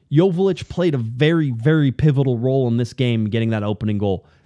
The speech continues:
There's zero reasons for him to be trotting around like he hasn't had plenty of opportunities to score goals so far this season. Uh, he has. He hasn't done it. That's not a, that's, that's a knock on him up to a certain point. But, uh, you know,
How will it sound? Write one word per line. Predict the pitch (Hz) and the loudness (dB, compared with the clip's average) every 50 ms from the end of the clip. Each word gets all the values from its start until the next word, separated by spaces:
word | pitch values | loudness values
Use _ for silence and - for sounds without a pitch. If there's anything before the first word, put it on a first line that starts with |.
| _ | _
There's | - 127 127 123 113 - | 0 0 0 0 0 -4
zero | - 113 104 104 104 127 151 165 156 147 135 | -8 -8 -8 -4 -2 0 0 2 2 0 0
reasons | 127 123 135 131 113 117 113 107 95 - | 0 0 0 0 0 0 -2 -2 -2 -4
for | - 110 101 | -4 -4 -2
him | 110 110 110 107 | -2 0 0 -2
to | 101 101 | -2 -2
be | 101 101 | -4 -6
trotting | 92 - - 113 104 95 98 | -6 -6 -6 -6 -6 -6 -6
around | 98 104 104 101 98 98 95 | -4 -4 -4 -4 -4 -4 -4
like | 98 98 95 90 - _ _ | -4 -6 -6 -8 -12 _ _
he | - - 123 123 120 117 | -10 -4 -2 -2 0 -2
hasn't | 101 95 113 110 107 113 113 - | -2 -2 -2 -2 -2 -6 -8 -8
had | - 110 104 95 - | -6 -6 -6 -6 -6
plenty | - 113 113 110 | -4 -4 -2 -2
of | 107 98 | -2 -4
opportunities | 104 101 - - 98 - - 107 101 92 87 90 85 | -4 -6 -4 -6 -8 -6 -4 -4 -4 -4 -6 -10 -12
to | 90 | -14
score | - - - - 107 101 | -16 -16 -8 -6 -6 -4
goals | 90 87 92 90 90 - | -4 -6 -8 -8 -8 -10
so | - - 90 | -10 -12 -10
far | 85 - 90 | -8 -8 -10
this | 87 78 82 - | -10 -10 -12 -14
season. | - - 76 71 - - - _ _ _ _ _ _ _ _ - | -14 -14 -14 -14 -14 -16 -20 _ _ _ _ _ _ _ _ -10
Uh, | - 92 87 | -8 -8 -8
he | 90 92 101 95 | -6 -6 -6 -4
has. | - 98 92 87 67 58 - - _ _ | -4 -6 -8 -8 -10 -14 -20 -20 _ _
He | _ - 107 101 | _ -8 -8 -6
hasn't | 92 - 104 101 90 95 87 80 101 | -4 -2 -4 -4 -4 -8 -12 -10 -8
done | 107 113 117 98 | -6 -6 -6 -6
it. | 78 - _ _ _ _ _ _ _ | -10 -14 _ _ _ _ _ _ _
That's | - 92 - - | -14 -12 -8 -6
not | 120 110 101 | -6 -4 -4
a, | 101 98 98 101 - | -4 -6 -6 -6 -6
that's, | 123 120 120 - - | -6 -6 -6 -6 -8
that's | - 117 120 110 - | -8 -6 -6 -6 -4
a | 110 | -6
knock | 101 101 101 107 117 - - | -6 -6 -6 -6 -6 -6 -6
on | 110 107 104 | -6 -4 -2
him | 107 113 107 | -2 -2 -2
up | 101 98 - | -4 -6 -6
to | - 107 | -8 -8
a | 95 | -8
certain | - - - 143 151 135 120 | -8 -6 -6 -6 -4 -4 -8
point. | 98 - 98 90 85 85 _ _ _ _ _ _ _ _ _ _ | -10 -10 -12 -12 -12 -14 _ _ _ _ _ _ _ _ _ _
But, | - 110 98 90 85 _ _ _ _ - - | -4 -4 -4 -4 -8 _ _ _ _ -10 -8
uh, | 101 98 92 90 87 85 85 - | -6 -6 -4 -6 -6 -8 -8 -6
you | - 120 | -4 -2
know, | 131 117 107 127 | 0 0 -2 -4